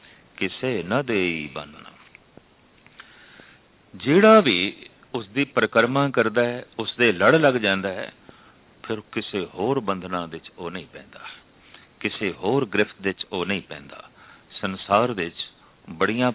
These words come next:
ਫਾਈਆਂ ਨੇ ਔਰ ਬੜੇ ਸੰਗਲ ਨੇ। ਜੈਸੇ ਜੈਸੇ ਕੋਈ ਇਸ ਪਰਿਪੂਰਨ ਪ੍ਰਮਾਤਮਾ ਦੇ ਲੜ ਤੋਂ ਟੁੱਟਦਾ ਹੈ, ਅਨੇਕਾਂ ਫਾਈਆਂ, ਅਨੇਕਾਂ ਰੱਸੇ,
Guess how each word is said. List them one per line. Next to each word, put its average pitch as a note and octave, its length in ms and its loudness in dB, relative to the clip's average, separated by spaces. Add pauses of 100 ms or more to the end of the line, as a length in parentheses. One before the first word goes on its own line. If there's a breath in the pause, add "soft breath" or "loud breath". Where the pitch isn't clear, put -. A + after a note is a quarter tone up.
ਫਾਈਆਂ G2 420 0
ਨੇ E2+ 180 -10 (1300 loud breath)
ਔਰ E2 380 -4 (200)
ਬੜੇ A#2+ 300 4
ਸੰਗਲ D2 440 -4
ਨੇ। - 220 -16 (920 loud breath)
ਜੈਸੇ A#2 400 0
ਜੈਸੇ D3 380 2
ਕੋਈ G2+ 520 0 (160)
ਇਸ - 320 -4
ਪਰਿਪੂਰਨ B2+ 720 0
ਪ੍ਰਮਾਤਮਾ G#2+ 640 2
ਦੇ A2 140 2
ਲੜ F#2 260 2
ਤੋਂ E2+ 380 -6 (220)
ਟੁੱਟਦਾ A#2+ 320 -4
ਹੈ, E2+ 160 -10 (1120 loud breath)
ਅਨੇਕਾਂ C3+ 440 2
ਫਾਈਆਂ, F2 600 -4 (640 soft breath)
ਅਨੇਕਾਂ A#2+ 460 2
ਰੱਸੇ, E2+ 480 -6